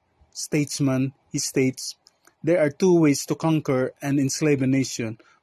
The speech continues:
One is by the sword, and others by death," meaning China is precisely done the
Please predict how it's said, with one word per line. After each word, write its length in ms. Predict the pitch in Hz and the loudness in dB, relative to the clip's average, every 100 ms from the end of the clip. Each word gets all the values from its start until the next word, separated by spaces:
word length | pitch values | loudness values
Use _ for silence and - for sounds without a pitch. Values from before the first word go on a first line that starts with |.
| - | -2
One 340 | 151 165 165 | 2 2 0
is 160 | 147 - | -2 -4
by 240 | 135 143 | -2 0
the 140 | 135 139 | 0 -2
sword, 420 | 151 135 131 143 - _ - | -2 -2 -2 -6 -16 _ -8
and 180 | 143 139 | -4 -2
others 560 | 151 147 135 135 - - _ - | -2 0 0 -2 -6 -16 _ -4
by 240 | 131 147 | 0 2
death," 320 | 143 131 123 - _ _ _ _ _ _ - | 2 0 -2 -6 _ _ _ _ _ _ -2
meaning 440 | 156 147 139 139 - _ _ _ - | 2 4 2 0 -4 _ _ _ -4
China 420 | 190 180 175 175 | 2 4 4 4
is 300 | 170 147 - | 2 0 0
precisely 580 | - 139 160 156 156 147 | -2 0 0 -2 0 0
done 460 | 135 143 139 135 - _ 143 | 0 0 0 -2 -6 _ -6
the 160 | 147 | -6